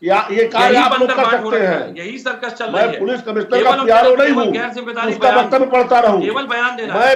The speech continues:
Speaker 1: पार्टी लाइन
Speaker 2: केवल
Speaker 1: की बात
Speaker 2: बयान
Speaker 1: करता
Speaker 2: देना है,
Speaker 1: हूँ,
Speaker 2: केवल बयान
Speaker 1: राजनीतिक
Speaker 2: देना है,
Speaker 1: संगठन
Speaker 2: धार्मिक
Speaker 1: के रूप
Speaker 2: बयान,
Speaker 1: में
Speaker 2: केवल
Speaker 1: राजनीति
Speaker 2: धार्मिक
Speaker 1: की बात
Speaker 2: उन्माद,
Speaker 1: करता हूँ।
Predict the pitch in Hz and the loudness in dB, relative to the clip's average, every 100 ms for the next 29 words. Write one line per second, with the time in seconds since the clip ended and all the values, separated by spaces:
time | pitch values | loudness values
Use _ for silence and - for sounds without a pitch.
0 | 262 190 208 202 254 226 254 269 254 254 | 0 0 0 0 0 2 2 0 2 2
1 | 262 262 240 240 214 190 143 - - 190 | 2 0 0 2 2 0 -4 -12 -14 -10
2 | 247 262 175 202 208 240 226 226 240 240 | -8 -4 0 0 0 -2 -2 -2 -2 2
3 | 262 269 - - 190 269 277 - - 190 | 0 0 -4 -4 0 2 2 -2 -10 -4
4 | 226 214 247 277 - 269 262 160 - - | 0 2 2 0 -2 2 2 2 0 0
5 | 240 202 | 2 2